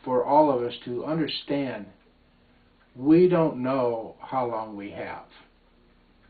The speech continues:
It might be years, it might be weeks, it might be moments, but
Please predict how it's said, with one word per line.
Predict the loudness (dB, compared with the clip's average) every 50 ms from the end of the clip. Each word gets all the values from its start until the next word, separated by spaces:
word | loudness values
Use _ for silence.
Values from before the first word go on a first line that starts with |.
| _ _ _ _
It | -2 -2 0 0
might | 0 -2 -2 -2 -2 0
be | 2 4 4 4 2 0 -4 -10
years, | -8 -2 2 2 4 4 4 2 0 -2 -6 -12 -14 -16 -20 _
it | -8 -8 -6 -6 -6
might | -6 -6 -6 -6 -6 -4
be | -2 0 2 2 0 -2
weeks, | -4 -2 0 2 2 0 -2 -6 -12 -10
it | -8 -8 -8 -8
might | -6 -6 -6 -6 -2 0
be | 0 0 0
moments, | 0 -2 -2 -2 -2 -2 -2 -4 -6 -8 -12 -14 -18 -18 -18 -18 -20 _ _ _ _ _ _ _ _ _ _ _ _ _ _ _ _ _ _ _ _ _ _ _ _ _ _ -16
but | -2 2 4 4 4 4 2 -2 -6 -12